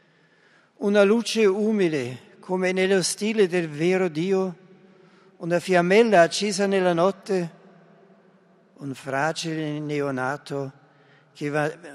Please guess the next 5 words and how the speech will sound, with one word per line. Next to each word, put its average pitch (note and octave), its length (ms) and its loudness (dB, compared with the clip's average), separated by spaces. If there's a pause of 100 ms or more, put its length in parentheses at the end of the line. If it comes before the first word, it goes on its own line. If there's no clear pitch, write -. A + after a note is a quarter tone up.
vaccisce E3+ 680 -4
nel D#3+ 200 -2
silenzio C#3+ 720 -6
del C#3+ 220 -4
mondo. B2+ 800 -8